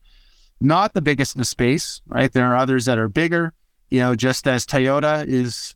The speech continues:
is larger than Rolls-Royce, but Rolls-Royce does well in, in its class and Toyota does well in its class.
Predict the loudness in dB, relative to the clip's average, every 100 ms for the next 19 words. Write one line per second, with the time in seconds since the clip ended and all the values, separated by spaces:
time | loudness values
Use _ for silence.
0 | -4 0 2 2 2 2 2 0 2 0
1 | 0 0 0 0 0 0 0 0 -2 -2
2 | -8 -14 _ -2 0 2 0 0 0 0
3 | 0 -2 0 0 2 0 -2 -6 -6 -4
4 | 0 0 -2 0 2 2 0 -2 0 2
5 | 0 0 0 0 0 -2 -2 0 0